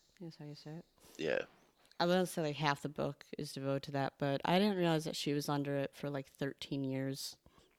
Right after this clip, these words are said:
Speaker 2: Yeah, long ass time. Well, you know,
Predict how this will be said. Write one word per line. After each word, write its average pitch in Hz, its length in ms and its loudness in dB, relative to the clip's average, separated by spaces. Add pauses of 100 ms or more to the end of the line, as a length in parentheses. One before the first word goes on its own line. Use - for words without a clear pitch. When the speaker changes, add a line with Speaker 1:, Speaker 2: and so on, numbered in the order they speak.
(140)
Speaker 2:
Yeah, 131 220 10
long 107 320 10
ass 98 200 6
time. 98 400 4 (920)
Well, 110 140 -2
you 107 180 -8
know, 90 220 -8